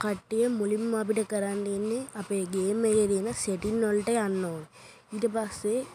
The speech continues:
අපේ ඇකවුන්ට් එකෙන් ලොග් අවුට් වෙන්න තියෙන්නේ. ලොග් අවුට්, ලොග් අවුට් වුණාට පස්සේ ආපහු අපේ ඇකවුන්ට් එකට ආයි මෙතනින් යන්න තියෙන්නේ. ඊට පස්සේ ටිකක් වෙලා ගියාට පස්සේ මේක ලෝඩ්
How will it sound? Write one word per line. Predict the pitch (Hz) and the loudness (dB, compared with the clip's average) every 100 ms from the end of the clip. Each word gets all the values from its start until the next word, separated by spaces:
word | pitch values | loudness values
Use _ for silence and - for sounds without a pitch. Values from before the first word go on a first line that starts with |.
| - | -12
අපේ | 196 208 196 | -6 -2 0
ඇකවුන්ට් | 190 214 214 214 | 0 0 0 0
එකෙන් | 208 226 220 | 0 2 2
ලොග් | 196 196 220 | 0 0 2
අවුට් | 220 - 214 | 0 -2 -6
වෙන්න | 214 220 214 | -2 -2 0
තියෙන්නේ. | 190 175 156 _ _ _ _ _ - - _ _ 202 202 | -2 -4 -10 _ _ _ _ _ -16 -16 _ _ -6 -4
ලොග් | 196 220 | 0 2
අවුට්, | 233 233 _ _ _ _ _ _ - | 2 2 _ _ _ _ _ _ -18
ලොග් | 214 226 | -2 0
අවුට් | 226 - | 0 -2
වුණාට | 233 233 226 220 | -2 0 -2 0
පස්සේ | 226 214 - 214 226 | -2 -2 -2 0 0
ආපහු | 202 202 233 233 226 | -2 -2 2 2 0
අපේ | - 220 208 | 0 0 0
ඇකවුන්ට් | - 214 220 214 202 | 0 -2 -2 -2 -4
එකට | 185 240 - 175 175 | -4 -8 -12 -6 -2
ආයි | 185 214 226 | 0 2 0
මෙතනින් | 214 220 214 240 262 - - - - - 208 | -2 -2 -2 -4 -6 -14 -20 -20 -20 -8 -4
යන්න | 196 202 214 | -2 -4 0
තියෙන්නේ. | 226 202 175 170 - _ _ - - - | 0 0 -2 -10 -20 _ _ -20 -20 -12
ඊට | 214 226 233 | -6 -4 -4
පස්සේ | 220 - 226 262 | -4 -2 -2 -2
ටිකක් | - 208 220 - | -6 -4 -4 -2
වෙලා | 240 233 226 220 | -2 -2 -2 -2
ගියාට | 214 214 220 | -2 -2 -4
පස්සේ | 220 202 - 220 254 _ _ _ _ - | -4 -6 -4 -4 -4 _ _ _ _ -12
මේක | 208 208 202 202 | -6 -4 0 0
ලෝඩ් | 202 214 | 0 -2